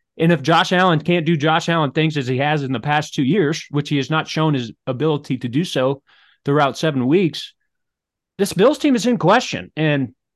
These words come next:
you could say the same thing about the Bucs, guys. I, I don't know who they are. They won some big games early, and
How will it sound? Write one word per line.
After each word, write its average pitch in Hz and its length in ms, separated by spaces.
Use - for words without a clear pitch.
you 180 100
could 165 140
say 170 80
the 131 140
same 120 220
thing 117 160
about 98 200
the 117 80
Bucs, 98 480
guys. 90 420
I, 127 180
I - 80
don't 165 240
know 156 140
who 160 160
they 143 160
are. 147 320
They 135 140
won 143 260
some 156 140
big 151 160
games 147 260
early, 156 460
and 117 460